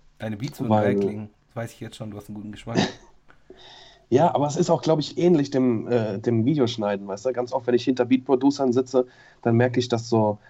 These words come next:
Speaker 2: der Prozess, wie sich so ein Beat aufbaut, auch ähnlich ist, wie sich so ein Musikvideo aufbaut, ne? Dass man erst so eine Basis schafft und dann sich weiter hoch in die Details arbeitet, so.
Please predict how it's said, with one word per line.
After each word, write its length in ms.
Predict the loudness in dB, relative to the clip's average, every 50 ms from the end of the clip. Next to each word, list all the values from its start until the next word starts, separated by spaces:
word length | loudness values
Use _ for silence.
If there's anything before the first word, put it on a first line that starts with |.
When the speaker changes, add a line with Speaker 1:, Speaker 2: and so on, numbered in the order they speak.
| -20 _ -6
Speaker 2:
der 60 | -6
Prozess, 460 | -2 -2 -4 -2 0 -2 -2 0 0
wie 40 | -2
sich 140 | -2 -2 -2
so 80 | -2
ein 100 | -2 -2
Beat 220 | 0 0 0 0 2
aufbaut, 500 | 0 0 0 0 0 0 2 2 0 -2 -6
auch 160 | -8 -8 -6
ähnlich 400 | -2 0 2 2 0 0 -2 -6
ist, 100 | -6 -4
wie 80 | -4
sich 100 | -4 -4
so 100 | -2 -2
ein 40 | -2
Musikvideo 480 | -2 -4 -6 -12 -12 -10 -8 -6 -6 -6
aufbaut, 380 | -6 -8 -4 -4 -4 -4 -2
ne? 60 | -6 -8
Dass 180 | -8 -4 -2
man 100 | -2 -2
erst 120 | -2 -2 0
so 40 | 0
eine 60 | 2
Basis 400 | 4 6 6 6 6 4 0 -4
schafft 320 | 0 0 -2 -2 -2 -6
und 140 | -12 -2 0
dann 180 | 0 0 -2 -6 -18 -20 -20 -20 -20 -20 -20 _
sich 160 | -12 -6 0
weiter 260 | 0 2 2 2 4
hoch 220 | 4 4 4 4 2
in 80 | 0
die 80 | 0 -2
Details 440 | -4 -4 -6 -4 -4 -4 -4 -4 -6
arbeitet, 440 | -8 -6 -4 -4 -6 -4 -6 -10
so. 260 | -4 -2 -2 -2 -2